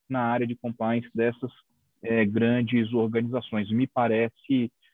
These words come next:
assim, que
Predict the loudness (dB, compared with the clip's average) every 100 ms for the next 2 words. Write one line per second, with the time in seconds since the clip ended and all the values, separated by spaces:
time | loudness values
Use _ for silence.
0 | _ -18 -4 -2 0 0 0 -4 -6 -6
1 | -4 0 0 2 2 2 2 2 0 -2
2 | -8 -12